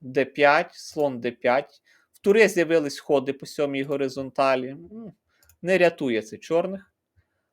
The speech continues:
А чотири, Ж п'ять, сильний хід. Тепер білий ферзь вільний, він не змушений захищати туру. А три, ферзь Ф три, тура С сім, ферзь А три. І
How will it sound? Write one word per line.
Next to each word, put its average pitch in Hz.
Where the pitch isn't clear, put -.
А 143
чотири, 156
Ж 151
п'ять, -
сильний 147
хід. 175
Тепер 151
білий 139
ферзь 135
вільний, 147
він 143
не 131
змушений 135
захищати 123
туру. -
А 120
три, 170
ферзь 139
Ф 110
три, 151
тура 156
С -
сім, 156
ферзь 147
А 131
три. 104
І 240